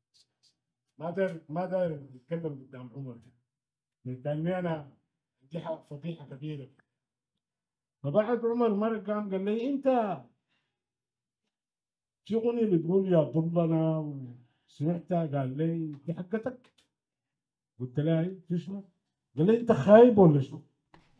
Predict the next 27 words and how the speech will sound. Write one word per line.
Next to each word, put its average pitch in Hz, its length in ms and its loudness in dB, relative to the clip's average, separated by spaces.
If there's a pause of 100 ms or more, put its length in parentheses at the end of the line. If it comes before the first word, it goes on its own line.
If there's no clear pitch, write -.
(520)
ها؟ 254 320 -6 (440)
في 180 80 0
زول 202 180 4
بيقول 175 420 10
يا 147 100 6
ضلنا؟" 190 500 2 (1200)
ضلنا 214 420 6
دي 247 520 4
تقول 190 380 6
المرأة 190 460 4
لما 160 260 4
الراجل 160 680 0 (220)
يموت، 156 560 8 (460)
يا 151 180 0
ضلي 165 800 0 (160)
ويا 143 240 0
كده 190 320 -2
ويا 175 180 6
كده. 139 320 -4 (840)
وكمان 220 640 6 (100)
لقيت 160 320 0
لك 202 200 4
زول 175 720 6 (180)
دلع 170 360 6
لك 196 180 0
في - 80 -6
الرادي. 190 540 0